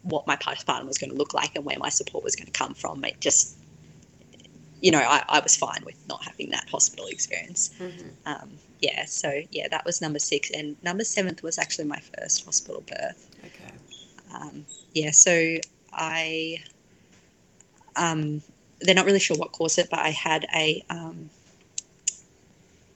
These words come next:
Speaker 1: antepartum hemorrhage, um,
Speaker 2: Oh.
Speaker 1: at thirty-four weeks.
Speaker 2: What's that?
Speaker 1: So, uh, so it's just, like, when you hemorrhage before you have the baby sort of
Speaker 2: Okay.
Speaker 1: thing.
Speaker 2: Right.
Speaker 1: Um,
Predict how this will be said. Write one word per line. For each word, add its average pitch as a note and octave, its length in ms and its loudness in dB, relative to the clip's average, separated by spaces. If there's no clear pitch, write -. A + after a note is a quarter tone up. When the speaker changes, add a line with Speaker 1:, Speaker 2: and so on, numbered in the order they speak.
Speaker 1:
antepartum F#3+ 760 0
hemorrhage, A3+ 640 4
um, D#3 400 0
Speaker 2:
Oh. - 200 -18
Speaker 1:
at - 200 2
thirty-four F3+ 420 4
weeks. A3 240 0
Speaker 2:
What's - 260 0
that? G#3 120 -16
Speaker 1:
So, D#3+ 280 2
uh, E3+ 280 4
so - 240 0
it's F#3+ 380 4
just, - 240 2
like, - 180 -12
when D3+ 140 -4
you E2 80 -10
hemorrhage E3+ 480 -6
before - 320 -8
you - 60 -10
have - 120 -12
the - 100 -10
baby - 440 -8
sort F#3 180 -6
of E3 80 -14
Speaker 2:
Okay. E3+ 80 -16
Speaker 1:
thing. C#4+ 160 -4
Speaker 2:
Right. D#3+ 200 -12
Speaker 1:
Um, D#3+ 280 2